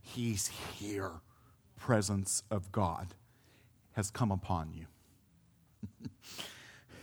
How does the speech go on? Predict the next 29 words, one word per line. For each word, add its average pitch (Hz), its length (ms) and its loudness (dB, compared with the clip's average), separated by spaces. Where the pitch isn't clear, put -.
There's 110 240 6
risen 101 480 6
upon 95 380 2
you. 90 120 2
Risen 110 420 6
means 95 220 2
came 107 240 0
upon. 92 360 0
That's 90 160 -6
why 101 100 2
I 90 40 2
was 90 140 -2
confusing 92 480 -4
those 87 180 -2
two 92 160 -2
words 85 340 -4
there. 80 200 -4
Y-, 92 360 -10
you 131 180 2
may, 175 220 2
you 127 200 2
may 156 200 2
not 131 260 4
feel 110 340 2
like 92 260 0
you're 104 120 2
worth 92 360 0
very 82 240 -6
much. 78 560 -12